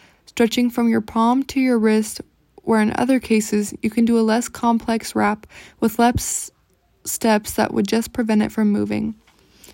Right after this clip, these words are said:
There are also many different types of tapes for your fingers as well.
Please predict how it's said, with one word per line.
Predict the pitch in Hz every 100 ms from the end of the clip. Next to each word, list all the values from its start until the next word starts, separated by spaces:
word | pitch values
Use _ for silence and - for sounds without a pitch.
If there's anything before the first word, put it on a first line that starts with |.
| _ _ _
There | 247 247
are | -
also | - 240 - 294
many | 262 254 269
different | 262 254 277 247
types | 233 233 -
of | 240
tapes | - 214 214
for | - 233
your | 226
fingers | - 214 214 214
as | 208
well. | 208 208 202